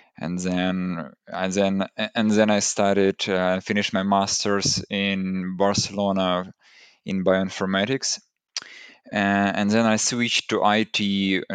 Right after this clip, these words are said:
to try myself in, in something different. And, um,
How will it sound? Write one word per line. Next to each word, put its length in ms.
to 500
try 300
myself 580
in, 540
in 280
something 420
different. 720
And, 320
um, 560